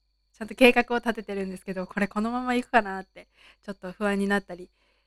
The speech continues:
楽しみだったり、いろいろしています。はい。で、えーと、そう、私、ライングループを作りました。あの、公式ライン？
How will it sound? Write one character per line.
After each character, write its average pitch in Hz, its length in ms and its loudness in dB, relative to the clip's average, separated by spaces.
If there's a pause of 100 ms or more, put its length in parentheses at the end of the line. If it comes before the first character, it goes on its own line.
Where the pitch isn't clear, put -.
(500)
楽 196 140 0
し 196 140 -2
み 196 80 0
だ 185 80 -4
っ - 40 -10
た 185 140 -14
り、 185 140 -16 (200)
い 202 80 0
ろ 190 140 2
い 185 60 -2
ろ 180 200 -4
し - 120 -18
て 190 80 -10
い 185 80 -6
ま 180 220 -8
す。 - 60 -16 (760)
は 190 180 -4
い。 185 160 -14 (460)
で、 196 420 -2 (540)
え 185 200 -2
ー - 40 -8
と、 180 420 -6
そ 220 220 4
う、 - 20 2
私、 269 560 2 (320)
ラ 202 160 6
イ 285 100 6
ン 311 120 6
グ 302 120 6
ル 302 100 6
ー 294 60 4
プ 196 120 -6
を 185 80 -2
作 - 200 -6
り 196 80 2
ま 196 120 0
し - 40 -12
た。 180 220 -8
あ 202 80 -6
の、 185 160 -4
公 247 240 2
式 262 220 -2
ラ 254 100 6
イ 202 80 0
ン？ 202 220 -6